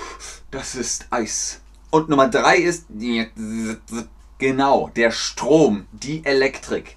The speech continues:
der Strom. Sehr gut. Definition Nummer drei, die Menschen. Menschen können Strom sein? Ja.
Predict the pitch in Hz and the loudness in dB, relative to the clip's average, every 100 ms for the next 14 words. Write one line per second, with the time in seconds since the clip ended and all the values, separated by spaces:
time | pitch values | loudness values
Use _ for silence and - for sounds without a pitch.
0 | - 120 127 - - 131 113 - 240 - | -4 0 0 -2 -2 2 2 4 6 8
1 | 214 - - - - - - - - - | 4 2 -14 -20 -20 -20 -20 -20 -20 -20
2 | - - - - 233 262 226 202 - 175 | -20 -20 -16 6 6 6 4 4 4 6
3 | 156 156 - 120 131 208 196 147 117 120 | 6 2 -4 -8 0 2 4 2 -2 0
4 | 143 135 80 - 233 160 104 113 147 220 | 0 -2 -4 -10 -6 -2 -2 0 0 0
5 | - - 82 - - - - - 87 101 | -2 -6 -8 -12 -20 -20 -20 -20 -14 -4
6 | 113 180 196 214 220 208 107 104 101 - | -2 -2 -2 -2 -2 -2 -4 -4 -4 -6
7 | - 101 104 131 170 165 180 196 214 - | -8 -4 2 4 4 0 0 0 -2 -6
8 | - 190 - | -2 0 0